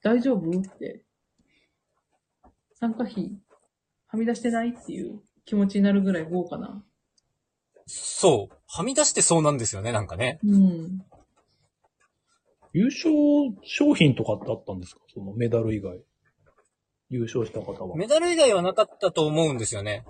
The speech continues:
Speaker 3: そうなんですね。
Speaker 2: 賞状があったぐらいですかね。
Speaker 1: ああ。
Speaker 3: トロフィーはあっ
Speaker 2: トロフィーはないです。あの、全体優勝とかの方は、メダルのサイズがちょっと大きいメダルもらえてました。
Speaker 3: あー、
Speaker 1: うーん、なるほど。
Speaker 3: なるほど。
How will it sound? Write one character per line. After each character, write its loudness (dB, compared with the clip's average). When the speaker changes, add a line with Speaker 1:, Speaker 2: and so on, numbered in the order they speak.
Speaker 3:
そ -2
う -4
な -8
ん -12
で -18
す -18
ね。 -16
Speaker 2:
賞 2
状 2
が 6
あ -2
っ -8
た 4
ぐ 0
ら 4
い -2
で -8
す -8
か -6
ね。 -8
Speaker 1:
あ 0
あ。 0
Speaker 3:
ト 6
ロ 10
フ 2
ィ 4
ー 0
は -2
あ -4
っ -12
Speaker 2:
ト 2
ロ 4
フ 0
ィ 0
ー 4
は 6
な 4
い 0
で 0
す。 0
あ 6
の、 2
全 0
体 4
優 -2
勝 2
と -4
か 2
の 0
方 4
は、 10
メ -2
ダ 4
ル 0
の 0
サ 4
イ 2
ズ -4
が 2
ち 2
ょ 0
っ -18
と -2
大 -6
き -4
い 2
メ 2
ダ 0
ル -2
も -2
ら 2
え -4
て -8
ま -4
し -12
た。 -8
Speaker 3:
あ -12
ー、 4
Speaker 1:
う 6
ー 0
ん、 0
な -
る -
ほ -
ど。 0
Speaker 3:
な 4
る 2
ほ 2
ど。 0